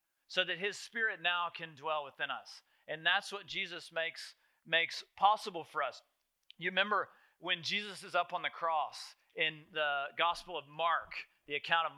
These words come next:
Mark, and Mark's writing this down, and he's recounting all this, and he says that in Mark fifteen, he says that, uh, that when Jesus breathed his last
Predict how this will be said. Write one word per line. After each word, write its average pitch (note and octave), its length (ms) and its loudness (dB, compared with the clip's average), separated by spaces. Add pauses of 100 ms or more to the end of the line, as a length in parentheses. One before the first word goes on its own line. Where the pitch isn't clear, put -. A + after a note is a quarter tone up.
Mark, D3+ 380 0
and C3 100 -16
Mark's D#3 320 -4
writing D#3 220 0
this C#3+ 180 -12
down, D3+ 320 4
and C3+ 120 -10
he's C#3 220 -12
recounting D#3+ 460 2
all C#3+ 180 -2
this, D3 280 -6
and D3 80 -12
he C#3 80 -8
says D#3 300 -2
that C#3 120 -6 (220)
in D#3 120 -12
Mark D#3+ 300 4
fifteen, E3+ 400 0
he D3 80 -8
says D#3 280 0 (400)
that, D#3 220 2
uh, D3+ 220 2 (360)
that E3 160 4 (540)
when F3 320 4
Jesus F3 480 0
breathed F#3+ 580 -2
his E3 280 -6
last D3+ 760 0